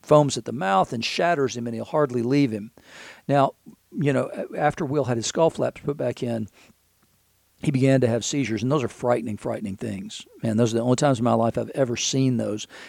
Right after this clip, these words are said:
a-, and it's horrible to see these things happen. Um,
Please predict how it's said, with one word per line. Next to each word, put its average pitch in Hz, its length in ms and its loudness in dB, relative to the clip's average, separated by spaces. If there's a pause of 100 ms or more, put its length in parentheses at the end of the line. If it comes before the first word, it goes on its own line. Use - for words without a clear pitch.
(160)
a-, - 200 0
and 135 100 4
it's 110 140 0
horrible - 760 6 (460)
to 127 100 2
see 127 220 2
these 113 200 4
things 110 200 -4
happen. 101 380 -8 (460)
Um, 120 380 2